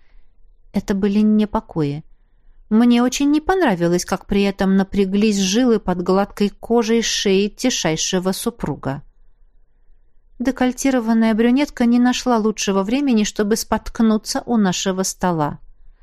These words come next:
Её тарелка покачнулась, и горсть тушёного горошка высыпалась на скатерть. «О, простите, Ваше Сиренити», извинилась дама.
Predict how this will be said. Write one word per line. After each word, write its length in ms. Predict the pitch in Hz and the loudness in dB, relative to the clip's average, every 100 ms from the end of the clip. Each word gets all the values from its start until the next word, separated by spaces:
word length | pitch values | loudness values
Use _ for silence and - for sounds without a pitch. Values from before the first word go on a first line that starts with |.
| - - - - | -20 -20 -20 -12
Её 320 | 254 277 277 277 | -2 0 2 0
тарелка 500 | 254 240 220 226 214 | 0 2 0 0 -2
покачнулась, 920 | 220 - 220 - 311 311 214 - 233 | -2 -2 -4 -2 -2 0 0 0 0
и 60 | |
горсть 520 | 220 233 262 - - | 0 0 -2 -4 -8
тушёного 640 | - 240 - 233 220 214 208 | -6 -4 -2 0 2 0 0
горошка 540 | 226 233 247 - 277 | 0 0 -2 -2 -2
высыпалась 640 | 220 196 190 - 196 196 - | -2 -2 -4 -4 -2 -2 -2
на 100 | 202 | -4
скатерть. 680 | - 160 151 160 - - - _ - - - _ - - | -2 -4 -6 -8 -12 -14 -18 _ -20 -20 -20 _ -20 -8
«О, 140 | 226 202 | -4 -4
простите, 580 | - 214 - - - 247 | -2 -4 -4 -10 -6 -6
Ваше 240 | 240 247 | -6 -6
Сиренити», 680 | - 247 233 220 202 233 220 _ _ _ - - - - | -6 -2 0 0 0 -2 -4 _ _ _ -20 -20 -20 -6
извинилась 640 | 202 190 196 196 190 190 180 | -4 0 2 2 2 0 0
дама. 400 | 180 170 170 | -2 0 -2